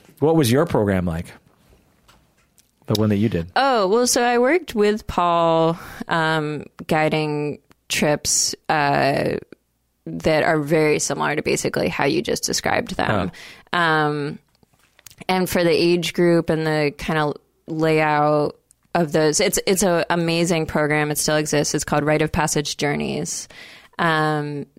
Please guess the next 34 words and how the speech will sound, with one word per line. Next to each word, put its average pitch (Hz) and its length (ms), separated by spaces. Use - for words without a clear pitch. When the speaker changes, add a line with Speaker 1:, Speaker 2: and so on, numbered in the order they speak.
Speaker 2:
the, 165 500
the 160 160
format 160 380
of 147 100
those 147 280
is, 143 360
you 151 100
know, 143 380
two 175 440
weeks, 160 400
sometimes 160 480
three 156 260
weeks 151 480
backpacking 170 880
with 156 500
this 151 340
section, 151 920
you 165 140
know, 147 100
kind 151 240
of 143 140
two-thirds 151 500
of 151 60
the 147 80
way 147 160
through - 180
the 143 120
trip 143 440
where 156 160
they're 143 140
doing 143 400
what - 140
you're - 120
describing, - 720